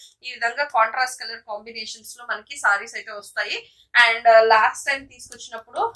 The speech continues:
ఆ, చాలా బాగా సేల్ అయిపోయినాయి అండి. ఇం-, మళ్ళీ స్టాక్ తెప్పించడానికి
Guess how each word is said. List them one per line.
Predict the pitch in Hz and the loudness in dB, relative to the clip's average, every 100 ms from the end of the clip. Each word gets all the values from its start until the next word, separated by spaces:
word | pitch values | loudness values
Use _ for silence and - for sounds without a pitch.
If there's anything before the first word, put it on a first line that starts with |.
| 247 | 0
ఆ, | 226 | 0
చాలా | 226 - 226 247 | 2 6 8 8
బాగా | 240 226 - | 6 2 -2
సేల్ | 240 226 | -10 -12
అయిపోయినాయి | 226 226 220 220 208 | -14 -14 -16 -14 -14
అండి. | 214 - - _ _ - | -10 -12 -12 _ _ -14
ఇం-, | 247 226 | -12 -2
మళ్ళీ | 247 240 269 | 2 2 0
స్టాక్ | 311 262 233 - | 4 8 8 8
తెప్పించడానికి | 254 - 247 - 220 226 277 | -4 -10 -12 -10 -10 -10 -16